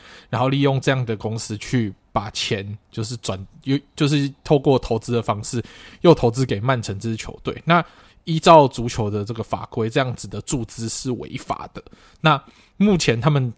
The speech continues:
根据目前的证据显示，他们是有调查到好多公司都有这样的问题，所以才会在最近就是公布这样子的调查报告。那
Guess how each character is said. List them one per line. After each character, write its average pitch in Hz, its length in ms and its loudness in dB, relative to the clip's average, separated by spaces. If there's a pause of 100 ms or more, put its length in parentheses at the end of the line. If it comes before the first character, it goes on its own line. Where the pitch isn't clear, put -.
(120)
根 165 260 6
据 139 540 0
目 160 180 2
前 107 300 -4
的 104 140 -4
证 117 260 0
据 123 180 -2
显 95 240 -6
示， 107 320 -4
他 - 80 -6
们 127 160 -4
是 - 100 -6
有 110 120 0
调 127 180 0
查 104 180 -4
到 120 140 0
好 107 160 -6
多 117 160 -4
公 110 180 -6
司 113 160 -8
都 123 200 4
有 107 100 2
这 - 100 -2
样 120 140 0
的 98 100 -8
问 117 300 4
题， - 320 -16 (500)
所 127 220 -2
以 120 300 -2 (160)
才 117 240 -4
会 135 280 6
在 117 460 0 (160)
最 135 180 2
近 110 380 -6
就 120 100 -4
是 110 280 -6
公 117 200 0
布 120 220 -4
这 127 80 -4
样 110 100 -2
子 98 120 -10
的 98 40 -8
调 107 200 -4
查 - 200 -14
报 - 220 -4
告。 - 160 -6 (340)
那 190 180 6